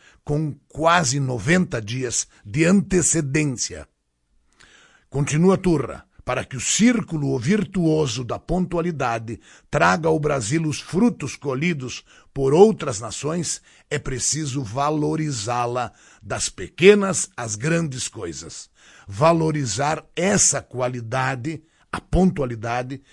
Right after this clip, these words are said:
significa elevar nossos valores e compreender que, com respeito aos outros, podemos fazer um país muito maior e mais forte.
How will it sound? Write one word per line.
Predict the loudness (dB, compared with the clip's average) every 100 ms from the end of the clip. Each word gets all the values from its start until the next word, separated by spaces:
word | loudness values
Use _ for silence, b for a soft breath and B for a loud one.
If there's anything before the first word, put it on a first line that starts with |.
| b -6
significa | -2 0 -2 -4 -2 -2 -2 -2 0 6
elevar | 8 8 4 2 0 0
nossos | -4 -4 -6 -8 -8
valores | -6 -6 -6 -8 -10 -12 -14 b b b
e | -6
compreender | -6 6 6 6 4 0 0 -2 -8 -12 b b
que, | -12
com | -6 2 4
respeito | 4 2 -2 -4 0 0 0 -4
aos | -6 -6 0 6
outros, | 6 6 0 -4 -6 -10 b b -4
podemos | -2 0 0 0 -4
fazer | -4 -4 -4 -4
um | -4 -6
país | -6 -4 -2 0 -2 b b
muito | -4 2 6 8 6 2 -6
maior | -8 -4 -2 -2 -4 b b b -4
e | -2
mais | -2 -4 -4 -6
forte. | -6 -10 -14 -18 -20